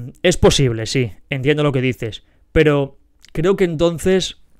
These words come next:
no sería yo mismo. Yo utilizo la herramienta, por ejemplo, de marcar los tiempos en el primer comentario fijado de YouTube y en la descripción, siendo consciente de este problema que tú planteas.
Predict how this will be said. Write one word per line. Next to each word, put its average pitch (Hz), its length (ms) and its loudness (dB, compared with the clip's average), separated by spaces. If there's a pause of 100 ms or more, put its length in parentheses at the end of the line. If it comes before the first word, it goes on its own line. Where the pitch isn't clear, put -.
(680)
no 160 200 2
sería 156 380 6
yo 120 160 0
mismo. 104 480 -8 (1000)
Yo 151 160 2
utilizo 180 580 2 (280)
la 131 560 4
herramienta, 147 720 2
por 135 100 2
ejemplo, 156 460 2
de 135 260 0
marcar 135 460 0
los 151 200 2
tiempos 147 520 -2
en 139 100 -4
el 127 80 -4
primer 135 240 0
comentario 143 580 2
fijado 160 680 2 (120)
de 135 140 0
YouTube 156 440 2
y - 60 -2
en 135 80 2
la 127 80 0
descripción, 139 640 -2 (400)
siendo 180 320 0
consciente 175 520 0
de 135 360 2
este 156 220 0
problema 139 360 2
que 110 120 -8
tú 117 140 0
planteas. 113 560 -2